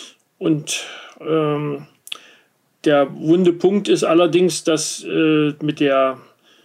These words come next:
momentanen Teilstilllegung der Leitung oder ganz Stilllegung der Leitung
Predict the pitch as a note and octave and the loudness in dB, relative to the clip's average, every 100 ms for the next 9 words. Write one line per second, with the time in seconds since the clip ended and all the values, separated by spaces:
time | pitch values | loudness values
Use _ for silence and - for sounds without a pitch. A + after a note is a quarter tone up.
0 | _ - D3 D#3 E3 D#3 D3+ D#3 D#3 C#3+ | _ -4 0 2 2 0 -2 0 -2 -4
1 | C#3+ - D3+ D#3+ F3+ E3+ - F3+ F3 E3 | -6 -4 0 2 2 0 0 4 6 6
2 | D#3+ D#3+ D3+ D#3 E3+ F3 D3+ C3+ B2+ D#3+ | 4 2 2 2 2 0 0 -2 -2 -4
3 | - - E3+ E3+ D#3+ D#3+ D3+ D#3 D#3 D#3 | -2 2 4 4 2 2 2 2 2 -2
4 | D3+ | -6